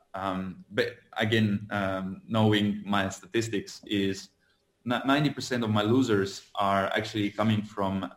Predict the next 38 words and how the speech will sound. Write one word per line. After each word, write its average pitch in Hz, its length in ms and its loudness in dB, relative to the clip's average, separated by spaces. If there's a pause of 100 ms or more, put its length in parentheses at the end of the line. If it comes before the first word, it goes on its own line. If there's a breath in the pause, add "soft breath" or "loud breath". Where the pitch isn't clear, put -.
the - 140 -6
market 113 360 2
orders. 101 460 -2 (400)
So 95 640 -2 (1500)
I 107 160 4
always 120 420 4
set 110 260 -2
limit 110 440 2
orders. 95 480 -2 (400)
If 135 220 0
the 127 60 0
price 117 300 4
comes 107 280 0
here, 113 200 4
it 110 200 0
will 104 320 -2
take 113 220 -2
me 104 140 2
in 110 220 2
because 104 340 -2 (500)
I 104 100 4
know 104 180 6
that 92 240 0 (180)
I, 98 180 2
I 113 40 8
like 117 260 6
to - 100 -6
take, 117 360 -2
I, - 200 2
I 104 40 0
like 117 220 4
to 110 200 -2
have 110 300 0
the 101 60 2
best 107 280 0
price 104 240 0
possible. 90 500 -8
If, - 120 -10